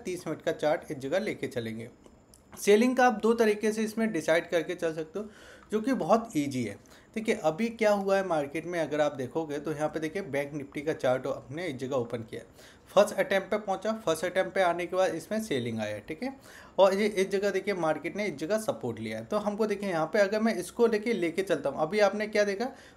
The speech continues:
फ़ोर्टी फ़ाइव थाउजेंड एट हंड्रेड, ठीक है, वही प्राइस है, इसको मैं आगे लेके चलता हूँ, बिल्कुल हम इसी प्राइस पे आके आ जाते हैं। देखिए ये वाला जो प्राइस है ना, इसको अपन इस जगह लगा लेते हैं फ़ोर्टी फ़ाइव थाउजेंड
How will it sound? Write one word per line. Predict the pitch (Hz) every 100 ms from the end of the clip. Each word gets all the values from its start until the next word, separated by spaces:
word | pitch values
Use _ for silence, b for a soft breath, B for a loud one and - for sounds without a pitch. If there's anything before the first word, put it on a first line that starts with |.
| -
फ़ोर्टी | 190 196 - 277 262
फ़ाइव | - 175 240 240
थाउजेंड | 220 190 190 208 233 170
एट | 170 170
हंड्रेड, | 139 117 113
ठीक | 170 214
है, |
वही | 226 196
प्राइस | 208 202 196 196
है, | 269 B B B B
इसको | 247 240 285
मैं | 262
आगे | 214 196 190
लेके | 160 147
चलता | 127 113 123
हूँ, | 113 -
बिल्कुल | 202 220 240
हम | 220 220 220
इसी | 160 226
प्राइस | 220 180 165 160
पे | 180
आके | 151 120 -
आ | 127
जाते | 123 113 117
हैं। | 123
देखिए | 127 160
ये | 156 156
वाला | 151 156
जो | 160 165
प्राइस | 139 139 143
है | 160
ना, | 247 - b b b b
इसको | 143 139 185
अपन | 165 175
इस | 170 151
जगह | 151 156
लगा | 151 139 135
लेते | 135 196
हैं | 214
फ़ोर्टी | - 175 - 262
फ़ाइव | 226 220 214
थाउजेंड | 208 185 220